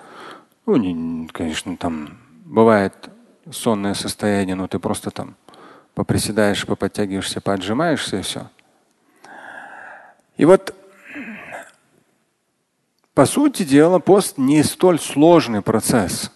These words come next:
но главное в нём это что? Главное в нём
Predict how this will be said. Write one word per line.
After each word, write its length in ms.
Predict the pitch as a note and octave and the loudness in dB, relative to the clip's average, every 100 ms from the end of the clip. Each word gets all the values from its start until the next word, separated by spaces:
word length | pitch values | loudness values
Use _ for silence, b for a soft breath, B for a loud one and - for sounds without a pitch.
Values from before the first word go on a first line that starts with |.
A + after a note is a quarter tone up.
| _ | _
но 680 | A2+ C3+ F3+ E3 A2 - - | -2 4 6 6 4 0 -10
главное 580 | A2+ A#2+ F3+ F3+ C3+ A#2+ | 0 4 6 6 4 2
в 80 | B2 | 2
нём 380 | D3+ F3+ F3+ - | 2 2 0 0
это 240 | B2+ A#2 | 0 0
что? 300 | - - - _ _ _ _ _ _ _ _ _ _ _ _ _ _ _ _ _ - | -4 -6 -8 _ _ _ _ _ _ _ _ _ _ _ _ _ _ _ _ _ -2
Главное 420 | A#2+ B2 A2 G2 | 0 2 0 -2
в 60 | |
нём 280 | A2+ D#3+ E3 | 0 -2 -4